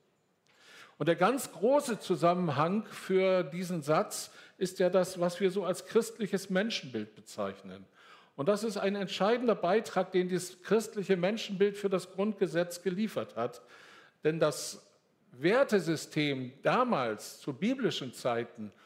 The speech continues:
wurde revolutionär, nicht von heute auf morgen vielleicht, aber doch verändert. Denn in der Antike hatte der Mensch an sich kaum einen Wert, können wir uns heute gar nicht vorstellen.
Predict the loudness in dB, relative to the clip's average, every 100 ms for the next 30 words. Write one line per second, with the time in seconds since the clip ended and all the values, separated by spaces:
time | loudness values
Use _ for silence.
0 | -20 _ -4 0 4 4 2 -2 -2 2
1 | 2 4 4 2 0 -2 0 2 2 2
2 | -2 0 -2 2 0 2 0 0 0 2
3 | 2 -4 -2 0 0 -2 -2 0 0 -4
4 | -2 -4 -4 -6 -6 -10 -16 _ -20 -20
5 | -8 -2 2 2 2 0 2 0 4 4
6 | 4 4 4 4 2 2 -2 0 0 2
7 | 2 0 -2 -14 -18 _ _ _ _ _
8 | -2 0 0 -2 -2 2 2 2 -2 0
9 | 0 0 2 2 2 0 0 -2 0 0
10 | 0 -4 -4 -10